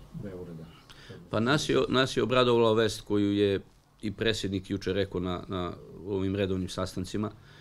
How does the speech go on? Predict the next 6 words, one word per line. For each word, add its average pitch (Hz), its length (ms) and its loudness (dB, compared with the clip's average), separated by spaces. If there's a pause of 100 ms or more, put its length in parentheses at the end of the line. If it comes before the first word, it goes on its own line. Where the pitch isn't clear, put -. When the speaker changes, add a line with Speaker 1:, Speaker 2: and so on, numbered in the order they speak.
(340)
Speaker 2:
i 107 420 4
direktor 104 340 2
kancelarije 98 480 0
gospodin 95 380 -2
Marko 92 240 -2
Đurić, 101 460 -2